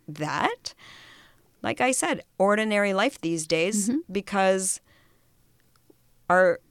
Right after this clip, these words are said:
Speaker 1: bosses or our colleagues, we're constantly working because of the internet. Like, I have friends whose bosses send them emails at four o'clock in the morning or at ten o'clock at night. And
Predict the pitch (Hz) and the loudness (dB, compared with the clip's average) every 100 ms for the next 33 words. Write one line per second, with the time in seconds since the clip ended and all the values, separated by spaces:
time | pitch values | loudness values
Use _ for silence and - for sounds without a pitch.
0 | - 165 175 - 220 240 285 - 190 180 | -2 0 0 -2 0 0 0 -2 2 2
1 | 143 175 170 - 160 170 202 233 214 - | 4 0 0 -2 0 2 0 -2 -4 -10
2 | _ 185 247 269 247 - _ _ - 254 | _ -2 4 4 4 -4 _ _ -2 0
3 | 269 - 226 208 202 233 262 190 175 180 | 2 0 -2 -4 0 0 0 0 0 0
4 | 180 180 208 208 185 190 220 262 - 180 | -4 -4 -2 -2 -4 -4 -2 -2 -2 -2
5 | 151 151 - 185 - 226 262 277 294 277 | -2 -6 -4 -4 0 2 2 2 -4 -6
6 | - 220 220 214 208 185 - 196 214 202 | -2 -2 0 -2 -4 -4 0 0 0 -2
7 | - 185 190 190 190 - 220 226 202 180 | -4 -2 -2 -2 -4 -8 -6 0 2 2
8 | 185 - - - - 220 - - 220 220 | 0 -6 -18 -20 -4 -2 -2 0 2 2
9 | 226 233 - 202 202 196 190 190 190 202 | 0 -4 0 0 2 -2 -2 -2 -2 4
10 | 226 233 190 143 160 147 - - - 214 | 6 6 4 0 -4 -8 -14 -18 0 2
11 | 208 - 180 - - - 294 - 208 202 | 6 4 4 -2 -6 -8 -10 4 6 8
12 | 185 185 226 240 180 - - - - - | 6 0 6 6 6 -2 -16 -18 -20 -20
13 | - _ _ - 220 208 214 | -20 _ _ 4 8 6 4